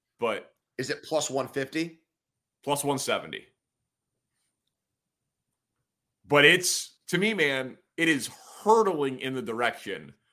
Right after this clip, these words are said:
Speaker 1: of them heading into the postseason as the odds-on favorite over the field to come out of that conference. I mean, w-, obviously the Cowboys game is gonna be the one that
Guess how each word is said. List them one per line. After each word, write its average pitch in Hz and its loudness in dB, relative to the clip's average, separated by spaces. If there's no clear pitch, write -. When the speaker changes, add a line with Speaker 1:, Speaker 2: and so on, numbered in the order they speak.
Speaker 1:
of 113 -4
them 131 0
heading 127 0
into 120 -6
the 101 -10
postseason 98 -8
as 131 -2
the 135 0
odds-on 120 4
favorite 98 -2
over 123 0
the 101 -8
field 98 -2
to 104 -12
come 110 -4
out 101 2
of 95 -4
that 90 -6
conference. - -6
I 120 -8
mean, 123 -6
w-, 131 -8
obviously 151 2
the 123 -8
Cowboys 127 2
game 123 0
is 107 -12
gonna 117 -6
be 113 -6
the 107 -6
one 107 -2
that 98 -2